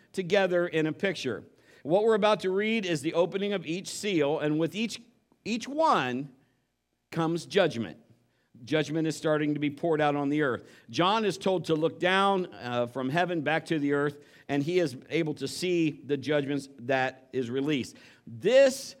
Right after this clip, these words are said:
when this starts happening, this is the beginning of the tribulation period. And I want us to get a solid handle or a grasp on this, uh, what's happening. And I want us to, if you remember in the beginning when we started this,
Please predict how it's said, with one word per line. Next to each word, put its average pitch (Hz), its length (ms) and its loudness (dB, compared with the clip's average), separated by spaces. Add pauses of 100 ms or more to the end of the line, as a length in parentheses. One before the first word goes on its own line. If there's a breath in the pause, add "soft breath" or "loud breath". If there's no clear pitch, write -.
(120)
when 139 200 2
this 180 160 0
starts 214 320 0
happening, 165 640 2
this 165 240 -4
is 180 100 -6
the 185 80 -6
beginning 180 720 -2 (300 loud breath)
of 151 140 0
the 165 80 -2
tribulation 170 680 2
period. 107 440 -4 (280 loud breath)
And 165 120 0
I 180 60 4
want 269 240 4
us 294 80 2
to 226 120 -2
get 208 160 4
a 175 80 4
solid 208 460 4
handle 196 400 2
or 156 220 2
a 131 40 -4
grasp 156 520 -2
on 151 180 2
this, 151 360 -2 (380 loud breath)
uh, 143 300 4
what's 156 360 0
happening. 165 600 2 (220 loud breath)
And 165 160 2
I 170 60 6
want 196 220 2
us 196 100 -4
to, 185 120 -4
if 165 180 2
you 175 120 -2
remember 202 380 2
in 220 100 4
the 180 60 -2
beginning 202 420 -2
when 185 80 -2
we 165 100 0
started 185 420 0
this, 180 300 -2